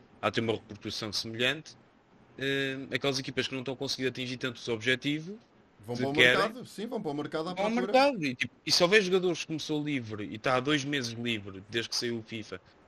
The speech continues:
Speaker 1: porque tá a mostrar resultados, o valor dele vai aumentar de face a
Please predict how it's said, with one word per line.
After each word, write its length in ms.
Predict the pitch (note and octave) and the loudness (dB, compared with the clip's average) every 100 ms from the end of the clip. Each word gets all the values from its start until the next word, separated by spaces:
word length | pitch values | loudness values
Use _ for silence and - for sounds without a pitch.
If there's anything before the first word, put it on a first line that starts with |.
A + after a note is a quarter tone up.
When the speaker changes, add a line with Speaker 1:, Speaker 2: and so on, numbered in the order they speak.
| - | -10
Speaker 1:
porque 160 | B2 | -2
tá 100 | - | 2
a 40 | C3 | 2
mostrar 260 | A#2+ B2 | 2 -2
resultados, 720 | A2 G#2+ C3 C3 C3 D#3 - - | -2 -2 -4 -2 -2 -2 -8 -8
o 80 | E3 | -2
valor 300 | E3+ E3+ E3 | 0 0 0
dele 200 | F3 F#3 | 0 2
vai 140 | F#3+ | 2
aumentar 520 | G3 G3+ F#3+ F#3+ G3+ | 2 -4 0 0 0
de 80 | G3 | -2
face 460 | - G3+ - - G#3 - _ _ - - | -2 -2 -2 -4 -10 -14 _ _ -18 -2
a 420 | E3+ F#3 F#3+ | 2 2 2